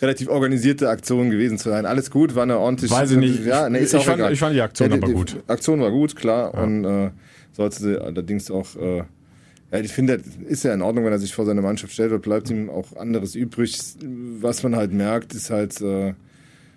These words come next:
Speaker 1: äh, dass er gleich wieder in den, in den Fokus der Kritik gerückt ist und dass, äh, spätestens seit Dresden halt doch die Frage auf dem Tisch liegt, äh, kann man über den Sommer hinaus mit Markus Anfang weitermachen?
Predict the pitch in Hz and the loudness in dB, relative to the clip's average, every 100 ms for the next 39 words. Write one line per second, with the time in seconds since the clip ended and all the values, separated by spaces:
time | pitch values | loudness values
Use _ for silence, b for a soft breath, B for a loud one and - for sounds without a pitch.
0 | _ - 98 87 95 87 78 73 90 107 | _ -2 0 2 0 0 -2 -4 -6 -6
1 | 110 - 170 110 107 101 101 101 117 104 | -6 -8 -4 -2 0 0 -2 -2 0 0
2 | 95 95 95 92 90 98 95 110 101 101 | 2 0 -2 -4 -6 -6 -6 -10 -12 -10
3 | 101 92 _ _ _ _ _ - 117 - | -10 -12 _ _ _ _ _ -8 -8 -6
4 | 110 110 98 101 - 80 101 - 98 92 | -8 -6 -4 -4 -4 -8 -8 -4 -4 -4
5 | 90 - - 95 90 90 b b b b | -6 -8 -6 -4 -2 -6 b b b b
6 | - - 117 110 110 101 92 - 107 120 | -6 -2 0 0 0 0 -2 0 0 0
7 | - 107 101 95 - 104 98 - - 95 | -2 0 0 -2 -6 -6 -6 -10 -6 -4
8 | 95 90 98 - 95 101 95 - 107 92 | -4 -4 -6 -8 -8 -4 -6 -8 -8 -6
9 | 90 87 - 104 101 98 92 - - 110 | -4 -6 -8 -4 -2 0 -2 -6 -16 -10
10 | 101 92 92 92 90 87 - 101 87 90 | -6 -6 -4 -4 -4 -8 -12 -14 -14 -14
11 | 82 90 95 87 92 85 | -14 -14 -10 -8 -8 -10